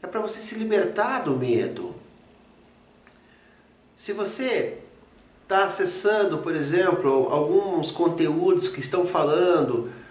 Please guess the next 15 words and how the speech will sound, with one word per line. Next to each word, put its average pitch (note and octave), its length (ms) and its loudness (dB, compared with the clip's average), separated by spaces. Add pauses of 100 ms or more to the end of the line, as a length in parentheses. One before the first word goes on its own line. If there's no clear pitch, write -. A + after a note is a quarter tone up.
(720)
de D3 120 -6
uma E3+ 160 0
forma E3+ 400 2
diferente E3 720 2
sobre D#3 240 -4
tudo E3 180 -10
que F3+ 100 -6
tá E3+ 120 -2
acontecendo D#3 760 -2
com C#3 100 -6
esse C3 300 -4
vírus, D#3 500 0
com - 120 -4
essa B2+ 200 -4
pandemia, C3 920 -2